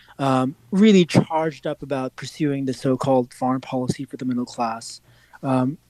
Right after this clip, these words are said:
reorienting American strategic interests around a sense of its place in the global economy, as opposed to kind of the two-decade legacy of the war on terror that,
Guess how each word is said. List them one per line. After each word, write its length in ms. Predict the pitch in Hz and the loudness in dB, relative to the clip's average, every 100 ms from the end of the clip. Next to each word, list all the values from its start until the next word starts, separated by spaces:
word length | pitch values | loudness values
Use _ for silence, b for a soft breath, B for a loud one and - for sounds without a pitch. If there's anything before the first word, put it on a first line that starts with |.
| 202 | -2
reorienting 1040 | 160 185 190 170 170 170 156 - 151 143 | 4 6 6 6 6 4 2 0 -2 0
American 400 | 135 135 139 147 | 0 0 -2 -4
strategic 500 | - 156 170 143 147 | -6 -4 -2 -2 -2
interests 500 | 147 - 143 131 - | -4 -2 -4 -4 -4
around 440 | 151 139 135 143 | 0 2 0 0
a 80 | 151 | -4
sense 420 | - 156 143 143 | -4 -4 -4 -4
of 180 | 139 127 B B B - | -8 -10 B B B 0
its 160 | 151 - | 0 0
place 420 | - 156 151 - | 2 4 4 4
in 60 | |
the 80 | 139 | 0
global 380 | 127 143 135 131 | 4 4 4 2
economy, 580 | 131 - 214 226 202 185 | 2 0 2 4 4 2
as 160 | 156 | 0
opposed 500 | 147 - 156 147 - - | -4 -8 -8 -8 -12 -6
to 220 | 147 139 b b b - | -4 -6 b b b -4
kind 160 | 165 | 0
of 60 | 147 | 2
the 80 | 151 | 2
two-decade 640 | - 180 156 147 160 131 | 4 4 6 4 4 2
legacy 400 | 131 135 135 139 | 2 0 -2 -2
of 80 | 123 | -2
the 80 | 123 | -2
war 180 | 127 | 0
on 160 | 123 123 | 0 -2
terror 340 | - 135 127 | -4 -2 -2
that, 260 | 117 120 117 | -2 -4 -6